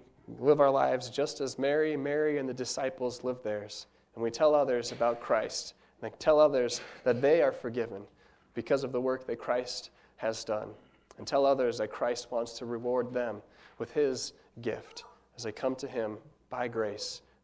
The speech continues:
through faith. Let's pray. Father God, we thank you and we praise you for your goodness, for your kindness to us. We don't deserve your Son by any means. Jesus, we don't deserve your work. We definitely don't deserve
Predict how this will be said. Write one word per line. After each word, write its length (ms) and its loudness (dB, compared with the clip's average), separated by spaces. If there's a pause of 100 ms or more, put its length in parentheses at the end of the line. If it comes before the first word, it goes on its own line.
through 180 -10
faith. 480 -12 (440)
Let's 180 -10
pray. 240 -14 (1300)
Father 220 10
God, 200 8
we 80 2
thank 300 4
you 80 2
and 40 2
we 80 2
praise 380 2
you 160 -8 (840)
for 160 2
your 120 6
goodness, 760 2
for 160 0
your 120 4
kindness 680 -2
to 180 -2
us. 360 -4 (960)
We 100 4
don't 220 6
deserve 560 4 (280)
your 220 6
Son 440 4
by 180 6
any 200 4
means. 440 -4
Jesus, 400 2
we 80 6
don't 180 4
deserve 460 6
your 120 4
work. 280 4
We 80 2
definitely 480 4
don't 260 2
deserve 500 2